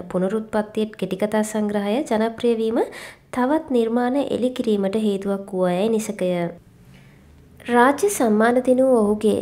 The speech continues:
චරිත තුනක් නවකතාව රූපවාහිනී වෘත්තාන්තයක් ලෙසද ජනප්‍රිය විය. ඔහුගේ කෘතීන් අතර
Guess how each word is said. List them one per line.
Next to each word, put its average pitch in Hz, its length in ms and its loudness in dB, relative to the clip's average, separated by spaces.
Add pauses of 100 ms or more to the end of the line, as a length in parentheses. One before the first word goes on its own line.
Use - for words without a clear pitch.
(180)
චරිත 220 380 -2
තුනක් 233 360 -2
නවකතාව 202 600 0
රූපවාහිනී 202 800 0
වෘත්තාන්තයක් 240 760 0
ලෙසද 226 300 0
ජනප්‍රිය 208 560 0
විය. 190 200 2 (840)
ඔහුගේ 294 420 4
කෘතීන් 254 440 2
අතර 269 220 0